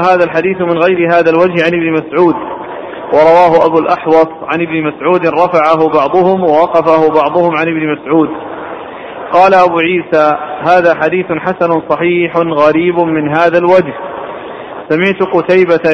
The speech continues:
يقول: "بلغني أن محمد بن كعب القرظي ولد في حياة النبي صلى الله عليه وسلم، ومحمد بن كعب يكنى أبا حمزة".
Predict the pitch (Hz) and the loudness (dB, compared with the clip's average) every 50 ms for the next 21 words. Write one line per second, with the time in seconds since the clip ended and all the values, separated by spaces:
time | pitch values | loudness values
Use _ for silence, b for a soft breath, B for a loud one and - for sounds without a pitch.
0 | 156 147 135 - 180 180 175 170 160 156 156 - - - - - - - - - | 0 0 0 2 2 4 4 4 2 0 -2 -6 -10 -12 -12 -12 -12 -12 -12 -8
1 | - 143 156 175 190 196 190 185 180 180 175 175 170 175 180 170 165 165 156 147 | -2 0 2 2 4 4 4 2 2 0 -2 -4 -4 -4 -2 -2 -2 -2 -2 -2
2 | - 185 190 185 180 170 170 165 165 156 156 - 180 175 175 170 165 160 - 165 | -2 -2 0 0 0 0 0 0 0 -4 -2 0 0 0 2 0 0 0 2 2
3 | 170 160 151 147 143 151 151 151 151 160 - - - - - - - - - 165 | 2 4 2 0 0 -2 -4 -4 -4 -8 -10 -12 -12 -12 -12 -12 -12 -4 2 4
4 | 180 202 196 190 185 175 165 165 180 170 160 170 170 180 185 180 180 180 165 165 | 4 4 4 4 2 2 2 2 0 -2 0 2 2 2 2 2 0 -2 -2 -2
5 | 165 160 180 190 190 175 - - 175 170 160 156 160 170 180 185 170 170 165 156 | -2 -2 -2 -4 -4 -6 -4 -4 -2 -2 0 0 2 4 4 4 2 2 2 2
6 | 156 156 156 160 160 180 180 180 170 180 208 202 190 165 160 160 156 - - - | 2 0 0 -2 -2 0 0 0 0 0 -2 0 2 2 0 0 -2 -4 -10 -12
7 | - - - - - - - - - - 160 165 165 156 147 180 196 190 185 180 | -12 -12 -14 -14 -14 -14 -14 -14 -4 -2 0 0 0 0 0 0 0 0 0 0
8 | 170 170 160 160 156 156 - 185 180 175 180 175 - - - 143 147 139 - 175 | 0 0 0 0 -2 0 2 2 4 4 2 0 -4 -8 -6 -6 -6 -2 0 0
9 | 175 175 170 165 160 165 165 165 165 - 160 156 147 147 156 165 160 - 170 160 | 0 2 2 2 2 2 2 0 0 0 -2 -2 2 2 2 2 2 0 -2 -2
10 | 151 139 127 139 139 139 | -2 0 0 2 0 0